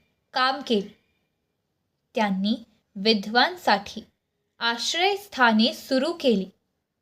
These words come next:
अनाथ मुलांची जबाबदारी घेतली आणि स्त्रियांच्या हक्कांसाठी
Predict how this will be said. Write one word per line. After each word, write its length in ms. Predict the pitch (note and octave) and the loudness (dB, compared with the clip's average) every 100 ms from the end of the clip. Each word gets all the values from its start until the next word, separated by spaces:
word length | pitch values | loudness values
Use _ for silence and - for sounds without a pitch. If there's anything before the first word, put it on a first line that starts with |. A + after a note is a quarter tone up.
| _ _ _ _ - | _ _ _ _ -4
अनाथ 520 | B3 C4+ G4 G#4 C4 | 0 4 2 2 0
मुलांची 580 | C4 B3 C4 B3+ F4 F4+ | 4 6 6 4 0 0
जबाबदारी 800 | A#3 G#3 A3+ C#4 - D4+ D4 D#4+ | 4 4 6 6 6 4 4 2
घेतली 480 | C#4+ A#3+ - G3 F#3 _ _ _ _ _ _ _ _ | -2 -4 -4 -10 -10 _ _ _ _ _ _ _ _
आणि 300 | G#3+ G3+ G#3 - - _ _ - | -2 0 0 -2 -8 _ _ -20
स्त्रियांच्या 840 | - A3 A3+ A3+ A#3 C#4 - F4 F4 | -10 -4 -2 2 2 2 -2 -2 -4
हक्कांसाठी 1080 | A3+ A3 - C4 E4+ - C4+ G#3+ D4 F4+ | -6 -8 -2 -2 -2 2 2 2 0 -4